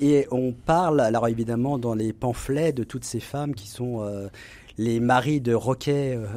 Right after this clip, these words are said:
euh, de Roquet qui aboie, et cetera. Donc, on a une diffusion quand même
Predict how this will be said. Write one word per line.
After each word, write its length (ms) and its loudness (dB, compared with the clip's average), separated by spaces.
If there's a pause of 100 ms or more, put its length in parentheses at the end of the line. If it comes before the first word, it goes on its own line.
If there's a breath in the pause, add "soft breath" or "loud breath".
euh, 220 -6
de 160 -6
Roquet 460 -6
qui 200 -8
aboie, 440 -2
et 80 -6
cetera. 500 -8 (320 loud breath)
Donc, 140 -2 (100)
on 240 6
a 300 2 (300)
une 160 8
diffusion 520 0
quand 160 -2
même 280 -2